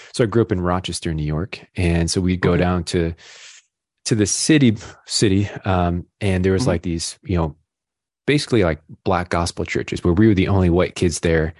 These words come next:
Speaker 1: and it was just
Speaker 2: <laughs> Okay.
Speaker 1: crazy gospel music, charismatic. It was just, it was out of control. And, um, but then we went, yeah, we just kinda, like, hopped all around. Um, but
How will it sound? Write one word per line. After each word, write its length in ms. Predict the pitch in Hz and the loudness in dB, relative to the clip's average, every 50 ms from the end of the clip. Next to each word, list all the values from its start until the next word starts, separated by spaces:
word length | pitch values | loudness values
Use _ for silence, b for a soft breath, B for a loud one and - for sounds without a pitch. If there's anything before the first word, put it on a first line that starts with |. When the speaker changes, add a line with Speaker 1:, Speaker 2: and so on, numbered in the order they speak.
| b b _ _ - | b b _ _ -6
Speaker 1:
and 260 | - 90 87 85 87 | -2 0 0 2 2
it 60 | 92 | 0
was 120 | 90 85 - | 0 0 0
just 220 | 127 104 80 - - | -2 -2 -2 -2 -4
Speaker 2:
<laughs> 200 | 110 - _ - | -6 -6 _ -6
Okay. 60 | 120 | -4
Speaker 1:
crazy 520 | - - 131 127 123 127 127 120 117 117 | -2 0 2 4 4 4 4 4 2 2
gospel 380 | 110 117 104 101 101 - 110 98 | 2 2 2 2 0 0 0 0
music, 320 | 98 101 92 92 90 - | 2 2 2 0 0 -2
charismatic. 800 | - - 117 110 107 101 101 95 95 95 95 92 92 90 - - - | -2 0 2 2 2 0 0 -2 0 0 0 -2 -2 -4 -6 -8 -4
It 80 | 110 | -2
was 160 | 107 101 92 | 0 0 0
just, 320 | - 90 82 - - - _ - | -2 -4 -6 -6 -8 -12 _ -4
it 60 | 120 | -2
was 200 | 104 87 80 - - - | -2 -2 -2 -6 -8 -6
out 140 | 101 98 90 | -4 -4 -4
of 80 | 87 | -4
control. 480 | - 82 - - 90 85 80 78 82 B B B B B B B B B B B - | -4 -6 -2 0 0 2 2 0 -2 B B B B B B B B B B B -6
And, 600 | - 104 95 95 90 90 85 85 85 82 82 - - - | -2 0 2 2 2 2 2 2 0 -2 -4 -6 -8 -4
um, 200 | 95 92 90 90 | -2 -2 -2 -2
but 80 | - | 0
then 80 | 139 139 | 0 0
we 80 | 139 | 2
went, 280 | 127 127 127 120 - - - - | 2 2 0 -2 -4 -10 -20 -16
yeah, 220 | - - 123 104 90 | -8 -4 -4 -2 -2
we 120 | 80 98 | -2 -4
just 160 | 104 - - | -4 -4 -4
kinda, 180 | - 131 117 101 | -4 -2 0 0
like, 200 | 95 87 82 - _ _ _ _ - | 0 -2 -2 -6 _ _ _ _ -18
hopped 300 | - - 101 95 - - - - | -8 -4 -4 -4 -4 -4 -4 -2
all 180 | 92 87 87 | 0 0 0
around. 540 | 85 82 87 92 92 90 87 85 82 - - _ _ _ _ | 2 2 2 2 2 2 2 0 -2 -6 -12 _ _ _ _
Um, 520 | - 85 85 82 80 78 76 76 76 82 - _ _ _ _ _ _ _ _ _ _ _ _ - 98 | -4 -2 -2 -2 -2 -2 -4 -4 -6 -8 -12 _ _ _ _ _ _ _ _ _ _ _ _ -12 -6
but 260 | - 95 87 85 - | -2 0 0 0 -2